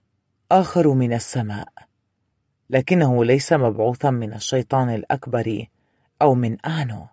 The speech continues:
بل رسول من عالم آخر.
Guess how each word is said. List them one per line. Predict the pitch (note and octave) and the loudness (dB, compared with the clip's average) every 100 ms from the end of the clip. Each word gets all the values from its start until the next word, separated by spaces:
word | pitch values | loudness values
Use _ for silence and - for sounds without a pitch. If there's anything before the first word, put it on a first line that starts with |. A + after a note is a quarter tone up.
| _ _ _ _ _ _ _ _ _ _ - | _ _ _ _ _ _ _ _ _ _ -6
بل | B2 B2 | -2 0
رسول | B2 - F#3 F3+ B2 G#2+ G2 - _ _ _ _ _ _ _ | 0 0 0 0 -2 -6 -10 -16 _ _ _ _ _ _ _
من | D3+ C#3+ | -2 0
عالم | C3 F3+ A3+ B2+ G2+ F#2 | 0 0 -2 -2 -4 -10
آخر. | - G#2+ - E2+ F#2 G#2+ | -14 -18 -18 -20 -18 -20